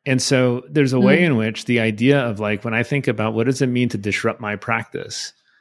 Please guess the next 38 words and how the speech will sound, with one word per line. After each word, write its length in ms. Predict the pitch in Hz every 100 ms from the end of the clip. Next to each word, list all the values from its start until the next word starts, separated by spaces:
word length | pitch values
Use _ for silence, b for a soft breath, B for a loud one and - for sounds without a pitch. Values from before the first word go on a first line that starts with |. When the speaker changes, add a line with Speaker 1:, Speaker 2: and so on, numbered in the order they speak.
| _ _ -
Speaker 1:
and 160 | 110
to 100 | 104 107
actually, 380 | 110 - 123
like, 240 | 113 107 104
go 160 | 117
and 120 | 110 107
do 120 | 113
my 120 | 104
work 300 | 101 113 113
in 80 | 107
a 60 | 98
different 460 | 95 113 - 113
way, 400 | 110 101 101 98 - b b _ -
I 60 | 107
can 180 | 120
think 260 | 113 165 170
about 320 | 160 120 110
that 220 | 117 113
through 140 | - 110
the 100 | 107
lens 480 | 101 113 123 113 110
of 420 | 101 101 95 - _ _ -
methods 840 | 113 113 123 107 104 101 - - -
and 480 | 110 98 90 90 87
approaches 720 | 92 - 127 - 113 107 101
and 80 | 92
making 240 | 92 98 101
sure 200 | - 98
all 140 | 90
the 80 | 90
voices 380 | 113 104 107 101
are 80 |
heard 420 | 92 107 98 98 90
and 100 | 90
all 180 | 107 120
of 60 |
those 200 | 107 95
things, 600 | - 113 98 104 113 -